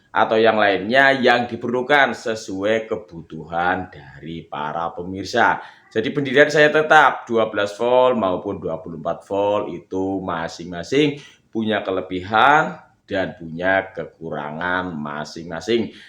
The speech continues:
Dan semuanya bekerja, semuanya sesuai porsinya masing-masing untuk mencukupi kebutuhan energinya.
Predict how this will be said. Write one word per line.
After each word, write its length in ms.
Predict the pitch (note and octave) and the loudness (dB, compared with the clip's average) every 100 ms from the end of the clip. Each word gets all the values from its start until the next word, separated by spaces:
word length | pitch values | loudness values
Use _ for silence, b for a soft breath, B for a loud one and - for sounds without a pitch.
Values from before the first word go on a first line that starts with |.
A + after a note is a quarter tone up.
| B | B
Dan 160 | F#2 F#2 | -8 -6
semuanya 880 | G2 G2 G2+ F#2+ A2 A#2+ B2 A#2 G2 | -8 -4 -2 0 2 4 2 0 -4
bekerja, 800 | F2+ F2+ E2+ A2 A2+ B2 B2 B2 | -6 -6 -4 4 6 6 4 2
semuanya 1120 | - F#2 F#2 F2+ E2+ F2+ G#2 A2 A2+ A2+ b b b b - _ | -2 -6 -6 -6 -6 -4 0 0 0 -2 b b b b -20 _
sesuai 640 | - A2+ D3 D3 B2 A2+ | -8 -4 4 8 8 4
porsinya 400 | A#2+ - A2 A2+ | 0 -2 -2 0
masing-masing 800 | G2+ G2 G2 F#2 F2 B2 C3+ C3 G#2+ | 0 0 -4 -4 -2 -2 -2 -2 -6
untuk 480 | G2 - A2+ - F#2 | -6 0 0 0 -6
mencukupi 720 | E2+ D#2+ F2 D#2+ F#2+ F#2 - | -10 -12 -12 -10 -8 -8 -8
kebutuhan 720 | - D#2 - D2+ E2+ E2+ E2+ | -12 -14 -14 -6 -4 -4 -6
energinya. 720 | D#2+ E2 F2+ F2+ A2+ A#2 G2 | -10 -6 -4 -4 -2 0 0